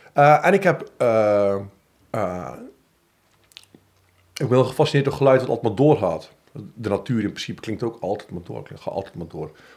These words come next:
Maar ook bijvoorbeeld dat verkeer wat er dan langs raast op het klein polderplein, gaat ook altijd maar door, gaat altijd maar door. Zo, zo'n, zo'n stad die, eh, waar, eh, als je nadenkt over het, het, al die mensen die over die, over die, over die dingen heen chasen,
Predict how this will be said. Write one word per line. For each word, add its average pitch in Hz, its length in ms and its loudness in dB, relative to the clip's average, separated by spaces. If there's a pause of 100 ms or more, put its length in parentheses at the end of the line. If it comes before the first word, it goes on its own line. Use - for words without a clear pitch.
Maar 107 140 0
ook 127 80 6
bijvoorbeeld 104 320 -2
dat 110 100 -2
verkeer 127 380 0
wat 95 120 0
er 90 60 2
dan 87 180 0
langs 87 380 -6
raast 85 380 -2
op - 60 -10
het - 100 -18
klein 90 140 -8
polderplein, - 400 -12
gaat 110 100 -4
ook - 80 -10
altijd - 140 -12
maar 85 100 -12
door, 80 160 -14
gaat - 120 -14
altijd 82 200 -16
maar 76 100 -16
door. 87 100 -14
Zo, - 60 -16
zo'n, 110 320 -8 (440)
zo'n 120 160 -2
stad - 480 2 (260)
die, 117 360 -4
eh, 104 260 -2
waar, 104 240 4
eh, - 140 -10 (380)
als 104 160 -2
je 113 80 -2
nadenkt 120 560 2
over 104 260 -2
het, - 180 -8 (300)
het, - 200 -10 (1120)
al 131 120 2
die 131 100 4
mensen 127 240 -2
die 135 140 -2
over 107 120 2
die, 107 240 -6
over 98 160 -8
die, 101 260 -12
over 98 120 -12
die 110 140 -14
dingen 123 220 -8
heen 104 320 -8 (500)
chasen, 117 640 -2